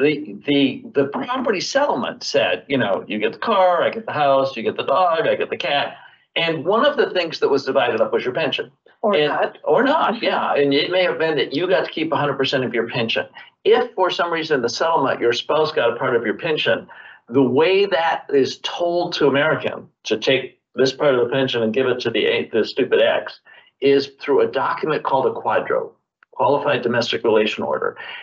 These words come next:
Speaker 1: And if that was done, the quadro was filled out and given to American, that's a painful exercise, and you probably would have remembered that.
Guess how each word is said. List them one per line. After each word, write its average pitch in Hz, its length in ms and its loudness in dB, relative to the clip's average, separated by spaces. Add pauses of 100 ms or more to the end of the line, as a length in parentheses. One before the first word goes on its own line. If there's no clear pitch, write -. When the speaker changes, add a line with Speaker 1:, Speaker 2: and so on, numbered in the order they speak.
(120)
Speaker 1:
And 139 360 2 (140)
if 220 320 0 (200)
that 143 300 0
was 135 240 2
done, 127 400 -2
the 110 100 2
quadro 147 560 2
was 143 160 0
filled 131 300 2
out 113 260 2
and 110 120 -2
given 113 280 0
to 123 100 -2
American, 127 680 -2 (300)
that's - 220 2
a 202 80 2
painful 190 640 2
exercise, 131 640 0
and 117 80 -4
you 113 100 0
probably 117 560 0
would 107 120 4
have 92 100 0
remembered 95 500 0
that. - 280 -4